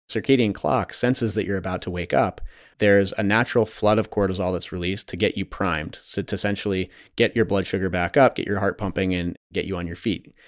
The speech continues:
And this seems to be closely timed with the wake up of, or the patterns that people follow for their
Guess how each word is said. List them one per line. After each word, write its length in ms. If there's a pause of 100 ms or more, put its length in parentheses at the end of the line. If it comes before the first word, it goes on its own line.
And 80
this 140
seems 260
to 100
be 420
closely 480
timed 340
with 240
the 320 (320)
wake 240
up 360
of, 520
or 220
the 160 (100)
patterns 440
that 100
people 200
follow 360
for 160
their 240